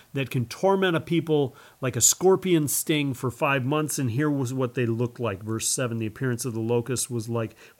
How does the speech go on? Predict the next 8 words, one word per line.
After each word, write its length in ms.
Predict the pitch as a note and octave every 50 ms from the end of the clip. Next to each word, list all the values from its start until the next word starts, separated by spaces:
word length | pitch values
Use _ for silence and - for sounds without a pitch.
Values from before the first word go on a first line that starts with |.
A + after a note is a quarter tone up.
| - -
horses 500 | D3+ D3+ C#3+ - - - A2+ G2+ G2 -
prepared 560 | - - C3 A#2+ A#2 - C3 C3+ C3 A#2+ A2+
for 120 | - B2+
battle. 580 | A2 G2 - C3+ B2+ B2 B2 B2 A#2+ G2+ F#2 - _ _ _ _ _ _ _ _ _ _ _ _ _ _ _ _ _ _ _ _ _ _ _
And 140 | - C3+ C3
on 140 | C3 C#3 C#3
their 140 | C#3 C3
heads 500 | A#2+ - - D#3+ D#3 D3 C3 A2+ G#2 -